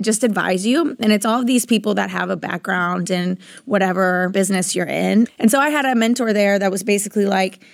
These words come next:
you know, "You're selling a lot of jewelry to Urban Outfitters and Free People, and, like, there's a lot of need for it and want for it, but you're only selling it at wholesale. So you're selling it at fifty percent discount. You should go direct to customer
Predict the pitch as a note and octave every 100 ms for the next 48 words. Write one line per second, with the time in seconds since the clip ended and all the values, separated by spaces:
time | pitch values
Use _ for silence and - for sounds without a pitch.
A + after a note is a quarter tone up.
0 | - - _ _ - A3+ G#3 F#3+ G3+ G3
1 | A#3 C#4 A3 G3 G3+ D#3+ G3 E3+ - G3
2 | G3 - - G3+ F3+ F#3+ F#3 F#3+ F#3+ F#3
3 | F3+ G#3+ G#3 F#3 F#3 F#3+ G#3 F#3 F#3 F#3+
4 | F#3 F3+ F#3+ F#3+ F#3 F3+ - - - -
5 | - F#3+ F#3 G3+ A3 F#3+ - _ F#3+ G3
6 | A#3+ A3+ G3+ F#3+ F#3 F#3 B3+ B3 F#3 -
7 | - G3 - G#3+ A#3 A#3 A#3+ A3+ G3+ G#3
8 | A3 - E3+ - - - G3 B3+ B3+ A#3
9 | G#3 G#3+ G3+ G#3+ G#3 G3+ F#3+ G3+ G3 F#3+
10 | E3+ F3 - - - - _ G#3+ G#3+ B3+
11 | C4 C4 C4 C4 B3+ G3 F#3 F#3 F3+ F#3+